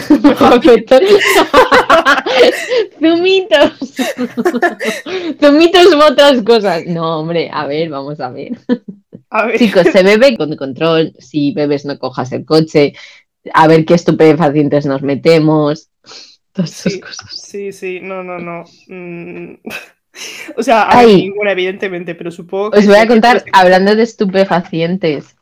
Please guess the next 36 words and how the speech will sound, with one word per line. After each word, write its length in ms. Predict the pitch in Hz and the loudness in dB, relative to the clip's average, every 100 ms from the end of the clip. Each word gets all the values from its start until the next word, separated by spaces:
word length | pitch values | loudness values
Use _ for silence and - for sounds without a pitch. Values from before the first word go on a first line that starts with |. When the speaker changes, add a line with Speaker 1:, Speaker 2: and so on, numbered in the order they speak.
| _ | _
Speaker 2:
Cuéntanos. 760 | - 202 190 180 175 170 - _ - - - - | -4 -2 -4 -10 -14 -14 -16 _ -20 -20 -20 -4
Speaker 1:
El 160 | 180 190 | 2 4
otro 300 | 202 240 247 | 4 4 6
día, 320 | 240 226 175 | 6 4 2
el 120 | 170 202 | 2 2
otro 240 | 202 240 | 4 4
día 200 | 233 233 | 4 4
es 100 | 226 | 2
siete 280 | - 196 185 | -2 -2 2
de 160 | 175 | 0
mayo, 360 | 156 143 131 131 | 0 -6 -8 -6
¿vale? 200 | 135 175 | -4 -6
Porque 220 | 139 131 | -6 -12
como 160 | 131 135 | -10 -10
esto 180 | 139 160 | -10 -8
es 60 | |
diez 160 | 147 151 | -4 -4
de 100 | 139 | -4
mayo, 220 | 180 196 | -4 -4
el 60 | 165 | -2
otro 160 | 196 | -2
día 120 | 185 | 0
es 80 | 196 | 0
siete 140 | - 226 | 0 2
Speaker 2:
El 60 | |
Speaker 1:
de 60 | 240 | 2
Speaker 2:
otro 160 | 247 254 | 4 2
Speaker 1:
mayo. 100 | 254 | 2
Speaker 2:
día, 180 | 254 233 | 0 0
o 60 | |
sea, 140 | 240 226 | -2 -2
hace 220 | 220 269 | -2 -4
un 100 | 214 | -4
mes 180 | 240 262 | -4 -4
para 180 | 214 214 | -2 -2
vosotras. 500 | 208 - 233 302 | -2 0 0 0